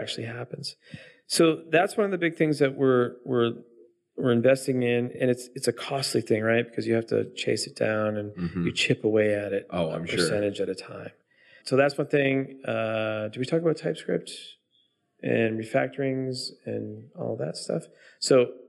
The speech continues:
Speaker 1: as TypeScript sort of, so we just, didn't we talk about this? Sorry. Um, <laughs> so what we expect from the TypeScript compiler, which drives the, the JavaScript language service, and obviously TypeScript,
Speaker 2: Mm-hmm.
Speaker 1: is more,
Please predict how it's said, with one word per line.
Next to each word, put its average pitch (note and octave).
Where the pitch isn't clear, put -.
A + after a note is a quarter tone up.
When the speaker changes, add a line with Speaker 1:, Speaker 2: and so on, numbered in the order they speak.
Speaker 1:
as B2+
TypeScript -
sort D3+
of, B2
so -
we C#3+
just, C#3
didn't C#3+
we E3
talk D#3+
about E3
this? -
Sorry. -
Um, B2
<laughs> -
so C#3+
what E3
we F3+
expect F3
from C#3+
the C#3
TypeScript D3+
compiler, C3+
which B2
drives A#2
the, A2+
the -
JavaScript A#2
language A#2
service, A#2+
and -
obviously G#2
TypeScript, C3
Speaker 2:
Mm-hmm. F#2+
Speaker 1:
is A#2
more, C3